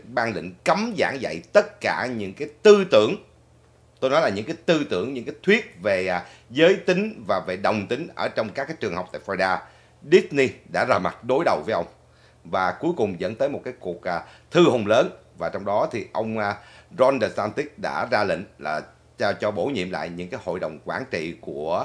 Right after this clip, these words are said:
khu đất mà họ, tiểu bang Florida đã giao cho Disney để mà quản trị. Thì cuối,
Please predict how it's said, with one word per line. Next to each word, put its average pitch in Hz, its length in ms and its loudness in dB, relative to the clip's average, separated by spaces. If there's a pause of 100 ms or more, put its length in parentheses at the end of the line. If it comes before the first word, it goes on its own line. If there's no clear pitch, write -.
(420)
khu 131 160 -2
đất 165 260 2
mà 95 140 -8
họ, 80 220 -4 (200)
tiểu 101 100 -6
bang 104 140 -2
Florida 98 420 -4
đã 80 160 -6 (120)
giao 113 260 0 (100)
cho 98 180 -2 (180)
Disney 143 400 -2 (260)
để 85 140 -8
mà 104 200 -8
quản 98 240 -2
trị. 92 200 0 (640)
Thì 98 80 -8
cuối, 147 140 -4